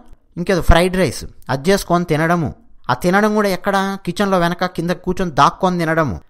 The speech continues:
స్టోర్ రూమ్‌లో సూట్ కేసులన్నీ పెడతారే, ఆ సూట్ కేసుల సందులలో అక్కడ కూర్చొని రాత్రిపూట దొంగ తిండి తినడము.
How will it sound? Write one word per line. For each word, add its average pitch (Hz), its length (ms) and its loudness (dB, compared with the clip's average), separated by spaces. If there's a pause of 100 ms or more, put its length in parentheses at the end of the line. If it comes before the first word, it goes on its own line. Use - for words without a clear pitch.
స్టోర్ 220 340 4
రూమ్‌లో 214 260 4
సూట్ - 220 2
కేసులన్నీ 185 440 0
పెడతారే, 190 500 0
ఆ 170 100 -6
సూట్ 202 240 -6
కేసుల 208 280 0
సందులలో 190 560 2
అక్కడ 175 180 2
కూర్చొని 180 360 -2
రాత్రిపూట 175 500 -2
దొంగ 160 280 2
తిండి 185 280 0
తినడము. 165 460 -2